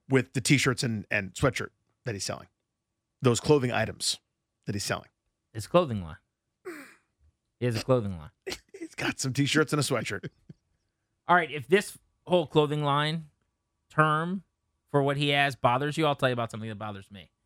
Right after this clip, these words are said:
Speaker 1: Okay.
Speaker 2: We, we could be on the same page.
Speaker 1: We could share this.
Speaker 2: Yeah. Victor Robles got picked off again today. And this doesn't have a whole lot to do with the game. We're not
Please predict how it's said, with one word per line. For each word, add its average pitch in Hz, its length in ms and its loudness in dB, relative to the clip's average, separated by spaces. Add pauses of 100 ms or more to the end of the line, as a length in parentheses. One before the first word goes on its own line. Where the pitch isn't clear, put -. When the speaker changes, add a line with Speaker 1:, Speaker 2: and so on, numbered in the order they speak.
Speaker 1:
Okay. 131 200 4
Speaker 2:
We, 110 80 -4
we 123 140 0
could 117 120 2
be 117 80 2
on 110 100 0
the 101 60 -8
same 104 200 -6
page. 101 120 -2
Speaker 1:
We 156 80 8
could 135 140 4
share 143 180 10
this. 147 300 4
Speaker 2:
Yeah. 110 220 2 (540)
Victor 185 320 4
Robles 143 360 2
got 107 200 0
picked - 240 0
off 107 200 2
again 98 260 -6
today. 85 320 -16 (340)
And 175 180 2
this 202 160 2
doesn't 180 240 4
have 156 120 0
a 127 40 -4
whole 139 100 0
lot 135 200 0
to - 40 -12
do 131 80 2
with 123 120 -2
the 107 60 -14
game. 117 340 -4
We're 110 80 -8
not 107 160 -6